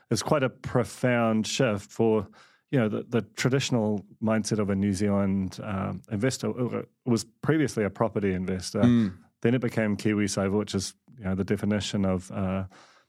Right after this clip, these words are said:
Speaker 1: passive. What, what, you know, in terms of that, that sort of next generation,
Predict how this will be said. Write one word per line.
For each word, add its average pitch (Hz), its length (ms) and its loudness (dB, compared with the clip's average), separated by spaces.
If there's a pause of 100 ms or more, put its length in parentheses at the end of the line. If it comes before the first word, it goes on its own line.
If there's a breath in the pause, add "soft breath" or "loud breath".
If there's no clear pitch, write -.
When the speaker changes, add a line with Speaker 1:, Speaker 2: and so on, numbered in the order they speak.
(220 loud breath)
Speaker 1:
passive. 117 680 0 (380 loud breath)
What, 139 340 0
what, 160 360 0 (460)
you 143 100 2
know, 117 240 2 (400)
in 139 140 2
terms 156 320 2
of 131 520 0
that, 117 260 0 (160)
that 120 240 0
sort 123 180 2
of 113 80 4
next 120 240 0
generation, 107 960 2